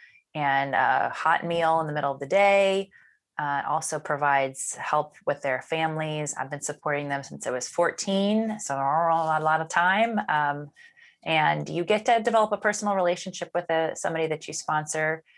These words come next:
and watch them grow into adulthood, and you're part of their story. And, um, that's really, really cool. And then F C A dot org is Fellowship of Christian Athletes.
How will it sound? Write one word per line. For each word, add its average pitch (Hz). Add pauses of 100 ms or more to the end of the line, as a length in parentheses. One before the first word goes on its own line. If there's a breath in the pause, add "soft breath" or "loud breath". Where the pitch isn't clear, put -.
(400 soft breath)
and 151
watch 147
them 160
grow 156
into 156
adulthood, 151
and 147
you're 143
part 156
of 151
their 147
story. 151
And, 139
um, 139 (560)
that's -
really, 143
really 139
cool. 147
And 165
then 160
F 185
C 185
A 175
dot 165
org 160
is 143
Fellowship 156
of 147
Christian -
Athletes. 170